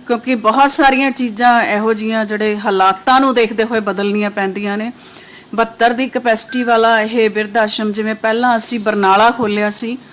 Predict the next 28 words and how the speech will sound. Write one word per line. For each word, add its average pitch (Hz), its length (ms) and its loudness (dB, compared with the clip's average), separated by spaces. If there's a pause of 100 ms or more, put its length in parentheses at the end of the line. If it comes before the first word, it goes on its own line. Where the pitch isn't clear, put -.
(220)
ਬਹੁਤ 240 400 0
ਹੀ 247 100 0
ਆਧੁਨਿਕ, 214 500 -2
ਉਹ 208 320 -2
ਅਕਤੂਬਰ 214 480 -4
'ਚ 220 100 -6
ਅਸੀਂ 214 220 -4
ਖੋਲ੍ਹਣਾ 262 420 2
ਸੀ 254 160 -2
ਸੀਨੀਅਰ 220 340 -4
ਸਿਟੀਜ਼ਨ 208 460 -6
ਡੇ 185 180 -4
'ਤੇ, 233 240 -6 (460)
ਸਾਰਾ 226 380 2
ਕੁਛ 254 260 -2
ਉਹਦੇ 240 180 2
'ਚ 247 120 -4
ਰੈਡੀ 214 240 -2
ਕਰ 208 240 -2
ਲਿਆ 220 180 -2
ਗਿਆ, 233 180 -2
ਪਰ 226 220 -4
ਅਸੀਂ 226 360 -2 (340)
ਇਹ 220 340 0
ਕੱਲ੍ਹ 233 280 2
ਤੋਂ 254 220 -2
ਹੀ 233 240 0 (300)
ਜਿਹੜਾ 202 420 -2